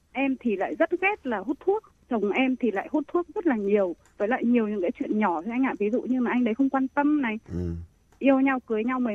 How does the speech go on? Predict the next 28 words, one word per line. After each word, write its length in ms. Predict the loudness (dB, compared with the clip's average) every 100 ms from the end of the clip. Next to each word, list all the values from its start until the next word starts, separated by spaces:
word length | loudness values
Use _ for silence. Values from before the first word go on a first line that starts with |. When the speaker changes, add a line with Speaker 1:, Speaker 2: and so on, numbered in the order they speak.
| 0
Speaker 1:
mấy 140 | 0
năm 220 | 0 0
nhưng 200 | 0 0
mà 140 | 0 0 -2 _ _ _
vào 140 | -4 0
ngày 160 | 2
lễ 140 | 4 4 2
hay 100 | 0
ngày 160 | -2 -2 0
Tết 160 | -2 -2 -2
gì 220 | -2 -2 -8
thì 80 | -6
thật 140 | -4 -4
ra 100 | -4
là 180 | -4 -4 -6
ở 60 | -4
em 200 | 0 0
ngoài 160 | 0 0
thành 120 | -2 -4 0
phố. 240 | 0 0 -6 _ _
Đấy, 140 | -6 -2
bạn 140 | 0 -2 -2
bè 220 | -2 -2 0
đi 220 | 2 2 0 0
hẹn 180 | -2 -4
hò 240 | -6 -4 -2
rồi 160 | -2
chúc 180 | -2 -4